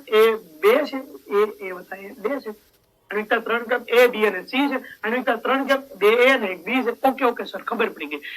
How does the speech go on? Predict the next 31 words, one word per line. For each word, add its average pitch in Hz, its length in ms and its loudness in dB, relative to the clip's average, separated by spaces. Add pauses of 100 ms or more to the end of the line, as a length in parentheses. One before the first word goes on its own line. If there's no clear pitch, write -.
(160)
મતલબ 269 380 2
કે 233 180 0 (300)
હવે 277 260 6
જો 285 100 4
હું 294 160 4
આનાથી 269 380 4
ઉપરની 254 400 2
આણ્વિકતામાં 208 680 -4
જઈશ, - 480 -4 (320)
બરાબર, 254 200 2
તો 247 100 -6
સમસ્યા 262 760 -2
આવવાનું 208 680 -2
ચાલુ 196 600 0
થઈ 185 400 -10
જશે. 254 600 6 (2500)
જો 156 160 -8 (140)
કૌશિક 226 320 0
કે 240 100 0
દારૂ 185 280 2
લાવો, 147 260 -8 (500)
આ 233 220 8
જ 214 60 0
ઈચ્છો 233 300 0
છો 165 140 -8
તમે, 143 380 -18 (880)
તમારી 262 280 6
માટે 269 240 6
હું 208 240 2
ગોતીને 277 360 2
લાવું 294 320 4